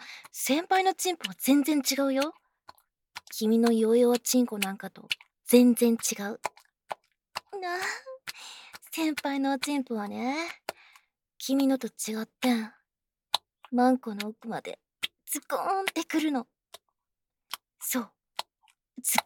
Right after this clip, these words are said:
コーンって。ちょんとかじゃなくて、ズコーン。奥まで届く。なんてレベルじゃないの。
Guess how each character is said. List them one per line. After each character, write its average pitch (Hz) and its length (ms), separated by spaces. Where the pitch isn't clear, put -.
コ 311 80
ー - 20
ン 320 160
っ 359 40
て。 - 140
ち 415 140
ょ 427 40
ん 440 40
と 311 140
か 269 120
じ 247 100
ゃ - 20
な 240 120
く - 100
て、 262 120
ズ - 160
コ 269 200
ー 240 360
ン。 - 20
奥 262 260
ま 269 140
で 220 120
届 262 320
く。 - 160
な 233 220
ん - 20
て - 160
レ 359 140
ベ 359 100
ル 349 80
じ 240 80
ゃ 214 40
な 220 140
い 247 80
の。 - 80